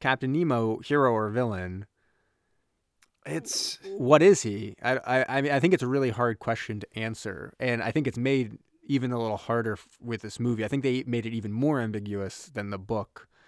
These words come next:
Speaker 1: In the book, I think it was supposed to be that he was a good guy in, in a lot of ways. Um, he was a genius who was, you know,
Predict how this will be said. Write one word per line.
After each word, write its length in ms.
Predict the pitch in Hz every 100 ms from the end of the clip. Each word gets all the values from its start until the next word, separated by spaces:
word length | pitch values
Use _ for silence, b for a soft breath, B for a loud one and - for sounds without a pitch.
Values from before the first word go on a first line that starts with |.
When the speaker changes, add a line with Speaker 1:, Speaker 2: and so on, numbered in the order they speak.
| b b
Speaker 1:
In 120 | 135
the 100 | 123
book, 260 | 107 156 -
I 100 | 110
think 240 | - 117
it 100 | 104
was 160 | - -
supposed 360 | - 117 117 -
to 40 |
be 380 | 101 101 98 95 b b b b
that 160 | 110 101
he 140 | 107
was 340 | 101 95 90 - -
a 60 | 107
good 240 | 92 110
guy 320 | 98 - - 78
in, 180 | 107 -
in 120 | 104
a 80 | 101
lot 220 | 101 98
of 80 | 98
ways. 460 | 50 - - - b b b b b b
Um, 540 | 101 98 95 92 92 95
he 80 | 110
was 120 | 104
a 40 |
genius 600 | 104 107 101 98 95 - -
who 460 | 101 95 92 90 92 _ _ 196 226
was, 640 | 113 107 110 104 - - - - _
you 100 | 107
know, 280 | 95 104